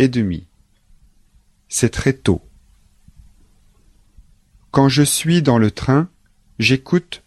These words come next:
de la musique. Je lis ou je dors. Quelquefois, je parle avec mon voisin.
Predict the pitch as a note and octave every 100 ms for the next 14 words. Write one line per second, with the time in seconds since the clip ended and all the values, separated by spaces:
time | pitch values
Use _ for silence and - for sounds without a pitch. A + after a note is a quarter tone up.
0 | _ A2+ A2+ A2+ A2+ A#2 G2 - - -
1 | _ _ _ _ _ _ _ _ _ -
2 | G2 F#2 G2 - _ _ _ _ _ _
3 | - _ _ _ B2+ B2 C#3 A2+ F2 D2+
4 | - - _ _ _ _ _ - _ _
5 | _ _ - D3+ - B2+ - A2 A#2 -
6 | _ _ _ _ _ _ _ A2+ A2+ -
7 | - C#3 D3+ D3 - A#2+ A#2+ C3+ - A2+
8 | G#2+ G#2+ A2+ G#2 F#2+